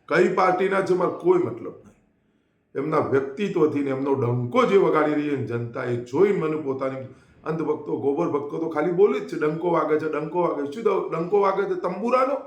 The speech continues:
ડંકો વાગે? બા-, બસો મૂકવી પડતી હોય, સ્કૂલોના બાળકો,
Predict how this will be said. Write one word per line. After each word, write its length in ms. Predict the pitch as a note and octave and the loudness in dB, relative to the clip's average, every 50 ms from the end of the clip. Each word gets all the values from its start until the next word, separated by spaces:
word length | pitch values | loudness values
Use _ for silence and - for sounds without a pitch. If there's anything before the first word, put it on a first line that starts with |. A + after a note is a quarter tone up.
| - - - _ _ _ _ | -12 -20 -20 _ _ _ _
ડંકો 340 | F3 A3+ A#3+ A#3 - C4+ C4 | -2 0 0 2 4 4 4
વાગે? 580 | C4+ C4+ C4+ C#4 D4+ D4+ D4+ - - - _ _ _ _ _ _ _ _ _ _ - | 6 4 4 2 0 -2 -4 -6 -12 -16 _ _ _ _ _ _ _ _ _ _ 2
બા-, 300 | E3 F3 F3 F3 F#3 F3+ E3 | 4 4 4 4 2 2 2
બસો 240 | F#3+ A3 G#3+ A#3 C#4+ | 0 0 2 0 0
મૂકવી 360 | D4+ D4+ C#4+ - - C#4 C#4 | 0 0 -2 0 0 0 0
પડતી 300 | C#4 C4+ B3+ B3 C4 B3+ | 2 2 0 0 -2 0
હોય, 180 | B3 A#3 A3+ G3+ | 2 4 4 4
સ્કૂલોના 480 | G3+ G#3 - G#3+ A3 A#3+ B3+ B3+ B3+ | 2 -2 -4 0 2 2 2 2 2
બાળકો, 760 | B3+ A3+ G#3 G#3 A3 B3+ B3+ B3+ B3+ B3 A#3+ A3 G3+ - - | 0 2 2 2 2 2 0 0 2 4 4 4 4 0 -4